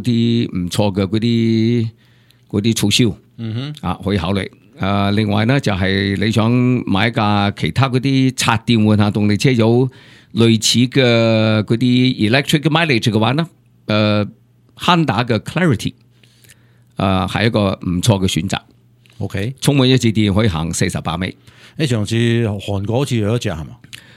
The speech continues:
Speaker 1: 韓國嗰隻唔係啦，韓國而家係出純，純電動㗎啦。
Speaker 2: 純電動，
Speaker 1: 係。
Speaker 2: OK。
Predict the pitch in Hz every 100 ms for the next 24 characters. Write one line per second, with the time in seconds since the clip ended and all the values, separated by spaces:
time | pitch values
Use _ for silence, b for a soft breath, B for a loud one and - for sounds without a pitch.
0 | - 120 123 165 160 165 143 110 117 120
1 | - 107 107 127 107 120 98 - - -
2 | 87 92 - - 82 92 110 101 98 95
3 | 92 104 101 104 110 107 87 104 107 123